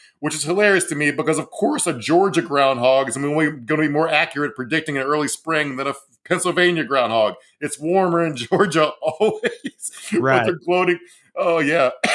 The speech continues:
Speaker 1: <coughs> The South is rising again, Trey, via weather predicting groundhogs. He's, uh,
Speaker 2: I tell you what,
Speaker 1: yeah.
Speaker 2: I don't know if Punxsutawney Phil keeps his job, man. Like, you talk about just, like,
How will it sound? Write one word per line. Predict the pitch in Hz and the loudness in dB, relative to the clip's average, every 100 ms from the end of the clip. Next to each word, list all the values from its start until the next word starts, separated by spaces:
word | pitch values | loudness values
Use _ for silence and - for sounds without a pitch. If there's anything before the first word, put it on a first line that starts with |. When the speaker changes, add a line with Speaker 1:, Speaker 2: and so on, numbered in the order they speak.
| - | 0
Speaker 1:
<coughs> | 220 - - - _ - | 0 0 -2 -6 _ -14
The | |
South | 143 190 190 | -6 -2 -2
is | 151 | 0
rising | 165 160 147 | 2 2 0
again, | 139 143 | -4 -6
Trey, | 127 139 127 | -6 -2 -2
via | 113 135 123 117 113 | 0 -2 -4 -6 -8
weather | 131 | -8
predicting | 135 120 131 117 | -8 -8 -10 -10
groundhogs. | 107 110 98 98 95 - _ _ _ - | -6 -4 -4 -4 -6 -12 _ _ _ -12
He's, | 135 123 98 143 | -10 -8 -6 0
uh, | 127 117 | 2 4
Speaker 2:
I | |
tell | 110 | 2
you | 104 | 4
what, | 165 | 2
Speaker 1:
yeah. | 104 139 | 2 2
Speaker 2:
I | |
don't | 196 | 2
know | 214 | 4
if | 156 | 2
Punxsutawney | - 147 - 135 127 | 2 -2 -2 -4 -2
Phil | 107 143 175 | 0 0 0
keeps | - 110 - | -2 -6 -6
his | 87 | -10
job, | 95 113 143 87 | -2 0 0 -2
man. | 82 85 90 - | -8 -8 -10 -10
Like, | 107 104 104 | -8 -6 -8
you | 131 | -4
talk | 143 110 | -2 -2
about | 110 104 92 | -2 -4 -4
just, | 104 - | -8 -6
like, | 107 92 | -6 -6